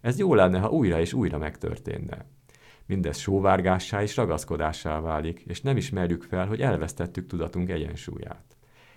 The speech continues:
Elveszítjük kiegyensúlyozottságunkat, és szánalmassá válunk, mert elkezdünk sóvárogni és ragaszkodni.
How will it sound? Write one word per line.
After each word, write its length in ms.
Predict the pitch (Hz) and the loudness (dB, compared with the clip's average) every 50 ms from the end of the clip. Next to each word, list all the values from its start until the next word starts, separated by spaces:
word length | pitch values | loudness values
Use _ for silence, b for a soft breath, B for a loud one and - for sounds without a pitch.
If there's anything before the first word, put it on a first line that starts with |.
| b b b | b b b
Elveszítjük 640 | - 110 110 104 98 92 - 90 90 - - - - | 2 4 4 4 2 2 0 -4 -4 -4 -8 -10 -6
kiegyensúlyozottságunkat, 1500 | - 113 107 104 101 104 104 107 - - 104 98 98 95 95 92 - - - 98 92 92 92 90 90 90 92 90 90 - | 0 2 2 4 4 2 2 0 -2 -2 -2 -2 0 0 -2 -4 -4 -4 -4 -2 0 0 0 0 0 0 0 -2 -2 -2
és 140 | - 78 - | -8 -10 -8
szánalmassá 840 | - - 80 78 82 82 82 80 80 80 80 82 - - 85 80 80 | -6 -2 0 0 0 2 2 0 0 0 -2 -4 -4 -4 -2 0 0
válunk, 480 | 82 82 82 82 82 82 85 87 87 - B B B B B | 0 0 0 0 0 0 -2 -4 -6 -8 B B B B B
mert 200 | 82 80 - - | -6 -6 -4 0
elkezdünk 520 | 87 87 87 87 - 80 73 73 73 76 | 0 0 0 0 -2 -6 -6 -6 -10 -12
sóvárogni 720 | - - 85 85 90 90 92 87 85 90 87 87 87 95 | -8 -4 -2 0 0 2 2 0 2 2 0 0 0 -4
és 220 | 95 92 104 - - | -4 -4 -6 -4 -2
ragaszkodni. 760 | 110 87 - - - - - - - - 95 98 - - - | -2 -2 -2 -4 -10 -10 -12 -12 -12 -12 -10 -12 -14 -14 -16